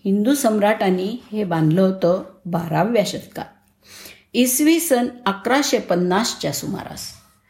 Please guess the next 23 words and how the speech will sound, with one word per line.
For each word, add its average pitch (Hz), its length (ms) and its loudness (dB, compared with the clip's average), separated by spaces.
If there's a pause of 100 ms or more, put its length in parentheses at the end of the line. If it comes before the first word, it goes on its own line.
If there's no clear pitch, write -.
(300)
मात्र 233 280 2
पंधराव्या 214 680 2
शतकापासून 185 920 -2
काही 180 420 -2 (160)
अनाकलनीय 233 840 2 (100)
कारणाने 160 720 2 (420)
ते 240 120 2
जंगलामध्ये 202 680 0
लुप्त 240 320 -2
झालं 190 320 2
होतं. 143 280 -10 (720)
मंदिरातले 220 800 2
बोटावर 196 580 0
मोजण्या 180 560 2
एवढे 185 300 2
बौद्ध 175 520 0
भिक्षू 165 460 -2 (720)
आणि 240 180 4
मंदिर 214 440 2
परिसरात 247 640 0
राहणारे 190 400 0
काही 202 300 0
आदिवासी 226 600 0